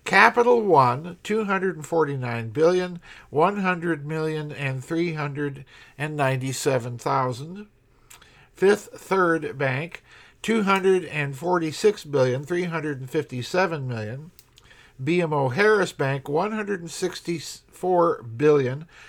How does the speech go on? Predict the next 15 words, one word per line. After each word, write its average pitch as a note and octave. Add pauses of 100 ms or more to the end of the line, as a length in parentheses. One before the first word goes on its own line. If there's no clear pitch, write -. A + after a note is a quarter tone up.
(140)
nine E3+
hundred F#3+
and E3
fifty-two E3+
million C3
six F3+
hundred D#3+
and C3+
sixty-eight C3
thousand. A2+ (500)
And D3
Morgan G3
Stanley C#3
at C#3
one E3